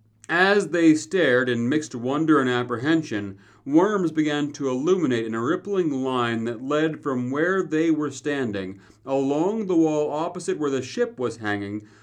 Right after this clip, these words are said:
over crystals and outcrops, and eventually to another passage set low into the opposite wall.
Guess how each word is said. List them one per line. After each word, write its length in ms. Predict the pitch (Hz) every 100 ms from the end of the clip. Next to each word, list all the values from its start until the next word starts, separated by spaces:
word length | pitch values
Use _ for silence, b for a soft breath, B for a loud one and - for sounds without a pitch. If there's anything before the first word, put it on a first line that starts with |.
| B
over 360 | 170 196 214
crystals 560 | 208 - 185 165 185 156
and 200 | 156 127
outcrops, 800 | 139 147 147 117 107 104 - - b b b
and 160 | 147
eventually 540 | 156 190 220 - 151 143
to 160 | 156
another 280 | 147 147 180
passage 600 | - 160 147 143 120 107
set 280 | - - -
low 400 | 131 135 143 143
into 180 | 135 131
the 140 | 123
opposite 460 | 110 104 - 113 110
wall. 640 | 117 120 110 82 62 -